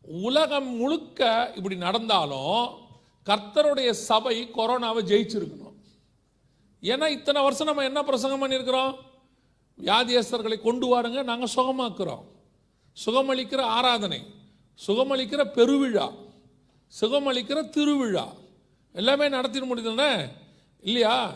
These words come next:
எல்லா சுகமத்துல என்னென்ன இருக்குதோ எல்லா வியாதியும் மொத்தத்தையும் கிளியர் பண்ணி முடிச்சிட்டோம் நம்ம.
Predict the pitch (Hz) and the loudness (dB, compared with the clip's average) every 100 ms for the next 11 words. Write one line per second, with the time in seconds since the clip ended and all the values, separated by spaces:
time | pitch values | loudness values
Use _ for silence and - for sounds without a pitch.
0 | - 165 247 269 285 277 247 254 269 277 | -4 -2 0 0 2 2 2 0 0 -2
1 | 277 277 262 240 247 285 269 262 254 285 | -6 -2 2 2 0 -2 0 -2 0 0
2 | 254 226 262 247 262 269 294 262 233 233 | 0 0 -2 0 0 0 -2 -4 -4 -4
3 | 240 285 220 269 262 269 262 247 208 - | -6 -6 0 0 0 -6 -6 -6 -8 -2
4 | 262 208 160 123 | -2 -2 -8 -12